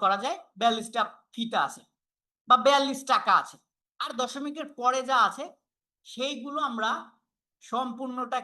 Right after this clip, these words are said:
কি একের কম, এটা তোমার মাথায় রাখতে হবে। এটা একের কম, এখানে হলো পূর্ণ সংখ্যা, পূর্ণ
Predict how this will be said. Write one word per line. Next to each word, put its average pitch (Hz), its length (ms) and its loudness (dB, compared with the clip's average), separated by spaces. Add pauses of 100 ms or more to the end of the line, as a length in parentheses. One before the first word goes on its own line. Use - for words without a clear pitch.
কি 262 100 -6 (520)
একের 262 240 -2 (120)
কম, 202 200 2 (220)
এটা 214 200 -6
তোমার 240 220 2
মাথায় 180 260 2
রাখতে - 180 -8
হবে। 151 160 -10
এটা - 100 -6 (240)
একের 277 280 -4 (160)
কম, 160 200 0 (680)
এখানে 226 300 -2
হলো 285 120 0 (100)
পূর্ণ 240 200 -4 (160)
সংখ্যা, 240 320 4 (1160)
পূর্ণ 240 200 4